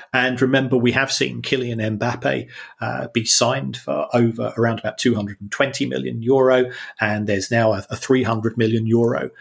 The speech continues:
bid that's gone in for him from Saudi Arabia. So I think that's indicative of how highly regarded Trevor Francis was in the football industry at the time, that somebody was willing to, to pay twice the record fee.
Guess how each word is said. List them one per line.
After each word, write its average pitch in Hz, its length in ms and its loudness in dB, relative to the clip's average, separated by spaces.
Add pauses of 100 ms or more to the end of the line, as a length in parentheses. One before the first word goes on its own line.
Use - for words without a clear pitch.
(280)
bid 113 180 2
that's - 200 -6
gone 110 180 -2
in 120 200 2
for - 160 -8
him 123 360 0
from 123 280 -4
Saudi 117 380 0
Arabia. 120 420 2 (280)
So 139 260 0 (240)
I 151 100 -4
think 165 220 -2
that's - 360 -2
indicative 135 920 -2
of 113 360 4 (360)
how 117 580 0 (220)
highly 127 340 0
regarded 117 680 -6
Trevor - 280 -2
Francis - 600 -4
was - 400 -8
in 117 260 0
the 113 80 -6
football - 460 0
industry 120 520 -6
at - 100 -8
the 117 80 -8
time, 120 420 -8 (220)
that - 120 -12
somebody 120 360 0
was 123 220 -8
willing 113 320 -4
to, - 240 -6
to - 120 -8
pay 110 300 -2
twice 120 400 -4
the - 80 -12
record 113 340 -4
fee. 123 240 0